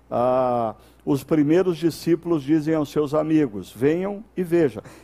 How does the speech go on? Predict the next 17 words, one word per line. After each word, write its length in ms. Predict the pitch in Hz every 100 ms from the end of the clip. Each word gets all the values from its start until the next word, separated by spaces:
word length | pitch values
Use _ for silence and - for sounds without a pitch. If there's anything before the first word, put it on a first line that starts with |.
| -
Isso 420 | 185 285 - 185
tem 240 | - 190 185
a 140 | 156
ver 260 | 120 175 202
com 240 | 190 180
percepção. 840 | 202 202 - 196 - - 175 165 - _ _ _ _ _ _ _ -
Assim, 460 | 120 - 165 123 - _ _
viva 480 | 110 127 269 277 202
o 220 | 175 156
ano 560 | 160 180 180 147 90 71 _
de 140 | 120 147
dois 320 | 156 143 127
mil 120 | 143
e 80 | 143
vinte 260 | 131 131 -
e 40 |
quatro, 560 | - 143 175 170 -